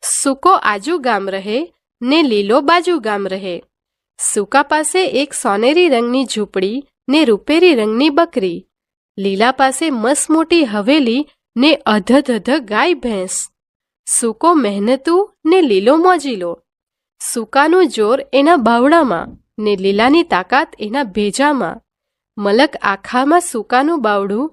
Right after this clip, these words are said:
ને લીલાનું ભેજું બહુ વખણાય. પણ પરપોટાને કશી પરવા નહીં, એ તો બસ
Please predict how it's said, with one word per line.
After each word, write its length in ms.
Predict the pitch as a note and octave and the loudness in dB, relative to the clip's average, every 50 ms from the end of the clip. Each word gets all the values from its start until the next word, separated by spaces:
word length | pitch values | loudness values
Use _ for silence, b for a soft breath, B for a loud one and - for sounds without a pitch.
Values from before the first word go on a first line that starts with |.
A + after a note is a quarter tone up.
| _ - | _ -4
ને 160 | B3+ C#4+ E4+ E4+ | -2 0 0 2
લીલાનું 560 | C4+ G#3 G3 G#3 A3 A#3+ C#4 D4+ E4+ C#4 G3+ | 2 0 -2 0 2 2 2 2 2 2 0
ભેજું 380 | G#3+ G#3 G3+ - - D4+ C4+ A3 | 0 0 0 0 -4 -4 -2 -2
બહુ 240 | - - F#3+ G3+ C4 E4+ | -2 -2 2 2 2 2
વખણાય. 680 | F4 G4 F4+ F#4 - - B3+ A3 G3+ F#3 F3 E3+ F#3+ - _ _ _ _ _ _ _ _ _ _ _ _ _ _ _ _ _ _ - | 4 2 0 -2 -4 -6 -4 -4 -4 -4 -6 -8 -12 -18 _ _ _ _ _ _ _ _ _ _ _ _ _ _ _ _ _ _ 0
પણ 320 | E4 D#4 B3+ G3+ F3 F3 F#3+ _ _ _ _ _ _ _ _ _ _ _ _ _ _ _ _ - | 0 2 2 0 -4 -6 -12 _ _ _ _ _ _ _ _ _ _ _ _ _ _ _ _ -4
પરપોટાને 600 | A3 G#3 - - D4+ D#4+ D#4 F4+ E4+ E4+ F4+ G4 | -4 -4 0 0 -2 0 2 2 4 4 4 4
કશી 460 | F#4+ - A#3+ A3 - - C#4+ D#4 E4+ | 2 2 -2 -2 0 0 2 2 0
પરવા 420 | E4+ - - G3+ F#3+ F#3 A3 A#3+ C#4 | 2 0 0 -2 0 0 0 2 2
નહીં, 400 | D#4 F#4 F4+ C4+ A#3 F3+ E3 F#3 - _ _ _ _ _ _ _ _ _ | 4 2 2 2 -2 -4 -6 -8 -14 _ _ _ _ _ _ _ _ _
એ 100 | - G3 F#3 | -6 -6 -4
તો 160 | - - A3+ A#3+ | -2 -2 -2 2
બસ 220 | B3+ E4 F4+ - | 2 0 0 0